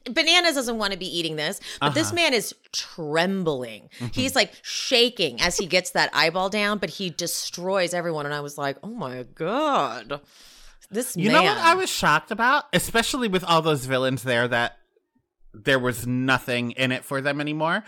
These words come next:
Speaker 2: They were just there 'cause the contract said they had to.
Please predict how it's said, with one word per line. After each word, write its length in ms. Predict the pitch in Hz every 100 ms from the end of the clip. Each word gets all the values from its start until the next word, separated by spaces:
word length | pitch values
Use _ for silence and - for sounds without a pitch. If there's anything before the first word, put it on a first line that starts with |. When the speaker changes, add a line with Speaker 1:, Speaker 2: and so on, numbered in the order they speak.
| - -
Speaker 2:
They 80 | 127
were 100 | 117
just 240 | 123 -
there 120 | 120 113
'cause 160 | 123
the 80 | -
contract 400 | 120 117 120 113
said 160 | 120 110
they 80 |
had 260 | 110 107 107
to. 300 | - 165 208